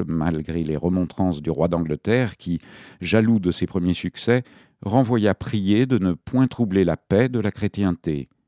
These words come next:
Il passa les Alpes sans obstacle. Il traversa rapidement le Piémont, où le duc de Savoie, son oncle, lui rendit tous les honneurs qu'un petit souverain doit à un grand roi. Il continua sa marche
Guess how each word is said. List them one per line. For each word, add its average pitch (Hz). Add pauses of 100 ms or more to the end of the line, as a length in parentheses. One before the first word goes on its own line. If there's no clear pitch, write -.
(160)
Il 85
passa 95
les 78
Alpes 92
sans 127
obstacle. 69 (800)
Il 71
traversa 71
rapidement 80
le 78
Piémont, 80 (500)
où 85
le 80
duc 113
de 98
Savoie, 87
son 95
oncle, 117 (400)
lui 101
rendit 107
tous 185
les 107
honneurs 90
qu'un 87
petit 98
souverain 80 (500)
doit 85
à 80
un 67
grand 67
roi. 65 (500)
Il 82
continua 117
sa 80
marche 117